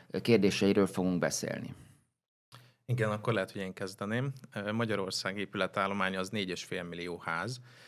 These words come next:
Speaker 2: tízmillió emberre. Ebből nagyjából négy millióban laknak. Tehát, ö, lakásonként, ö,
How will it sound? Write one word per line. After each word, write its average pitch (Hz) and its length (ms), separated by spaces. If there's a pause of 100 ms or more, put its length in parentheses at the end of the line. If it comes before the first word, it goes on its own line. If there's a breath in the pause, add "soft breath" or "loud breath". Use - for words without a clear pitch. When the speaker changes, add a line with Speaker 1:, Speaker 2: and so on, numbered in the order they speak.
(280 loud breath)
Speaker 2:
tízmillió 90 500
emberre. 101 600
Ebből 104 280
nagyjából 101 580
négy 101 260
millióban 92 720
laknak. 90 560 (520 loud breath)
Tehát, - 300
ö, 95 240
lakásonként, 95 1120
ö, 95 220